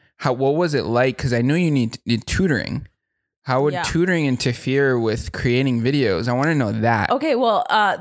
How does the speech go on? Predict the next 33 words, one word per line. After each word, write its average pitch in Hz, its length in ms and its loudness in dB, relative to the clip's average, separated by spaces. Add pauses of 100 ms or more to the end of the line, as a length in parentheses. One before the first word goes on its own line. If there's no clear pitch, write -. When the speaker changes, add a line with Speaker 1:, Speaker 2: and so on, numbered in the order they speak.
(140)
Speaker 2:
obviously 262 360 2
I 190 60 4
was 214 120 -2
gonna 240 240 -2
lean 208 220 -2
into, 202 240 -4
like, 196 160 0
parental 185 400 -2
and 196 100 -6
society 175 400 -2
expect-, 170 460 -4
expectations. 185 880 -4
Speaker 1:
Okay. 120 260 0 (160)
Speaker 2:
Um, 185 540 0 (120)
but 208 200 0
with 254 300 -2
that, 175 440 2
I, 190 840 0
yeah, 196 200 0
I 180 60 2
was 196 160 -4
really 214 160 0
struggling 190 540 -2
with, 170 460 -4 (460)
like, 185 200 -2
just - 480 -4
freaking 220 320 -4
focusing 190 600 -4
in 165 140 -8
class. 180 240 -4
I 175 80 0
was 185 100 -2
so - 460 -4